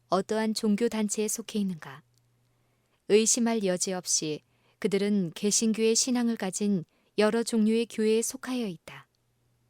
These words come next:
바벨론을 구성하고 있는 교회들 내에 존재하는 영적 암흑과 하나님께로부터의 분리에도 불구하고 그들의 단체 내에는 참된 그리스도인의 큰 무리가 여전히 남아있다.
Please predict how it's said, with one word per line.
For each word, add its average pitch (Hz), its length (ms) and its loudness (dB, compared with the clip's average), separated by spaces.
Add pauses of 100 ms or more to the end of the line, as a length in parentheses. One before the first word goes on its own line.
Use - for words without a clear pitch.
(1300)
바벨론을 247 600 2
구성하고 233 560 -2
있는 220 240 2
교회들 208 480 -2
내에 190 180 -2
존재하는 190 720 -2
영적 196 440 -2
암흑과 170 600 -6 (640)
하나님께로부터의 254 1000 -2
분리에도 196 500 -2
불구하고 175 720 -6 (420)
그들의 220 320 4
단체 208 420 -2
내에는 196 540 -2 (420)
참된 240 480 2
그리스도인의 226 760 0
큰 262 280 -4
무리가 175 480 -4 (320)
여전히 190 400 0
남아있다. 175 720 -6